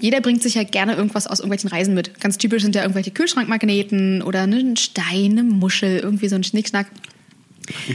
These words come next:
Speaker 1: Ich bringe mir tatsächlich, äh, aus den Ländern, wo ich im Urlaub war, eine Weihnachtskugel mit.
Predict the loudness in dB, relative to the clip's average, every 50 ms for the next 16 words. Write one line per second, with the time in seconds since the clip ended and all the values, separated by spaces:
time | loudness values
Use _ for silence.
0 | -4 -2 -2 -2 -2 -6 -4 -2 -2 -2 0 0 0 0 0 0 0 0 0 0
1 | -2 0 0 0 0 0 0 -2 -2 0 0 0 0 0 -2 -2 -6 -6 -4 -2
2 | 0 2 2 2 2 0 0 0 0 0 0 -2 0 0 -2 -2 0 0 0 2
3 | 2 2 2 0 0 -2 -2 -4 -4 -2 -2 -4 -4 -8 -10